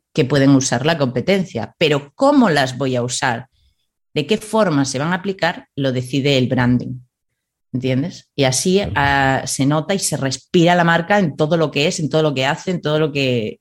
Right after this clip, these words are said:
Speaker 1: ¿sabes?
Speaker 2: O sea, el branding es una especie de, de deidad.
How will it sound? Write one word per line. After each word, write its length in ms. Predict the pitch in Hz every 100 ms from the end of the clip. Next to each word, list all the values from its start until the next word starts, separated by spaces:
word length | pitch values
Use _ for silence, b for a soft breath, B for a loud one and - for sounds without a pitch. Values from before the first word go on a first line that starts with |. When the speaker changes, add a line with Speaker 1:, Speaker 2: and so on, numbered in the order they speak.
| _
Speaker 1:
¿sabes? 520 | - 113 175 - - _ _ _
Speaker 2:
O 120 | - -
sea, 160 | 104
el 160 | 104 107
branding 280 | 107 117 127
es 140 | 117
una 80 | 113
especie 360 | - 110 113
de, 140 | 104 90
de 180 | 95 95
deidad. 400 | 95 92 87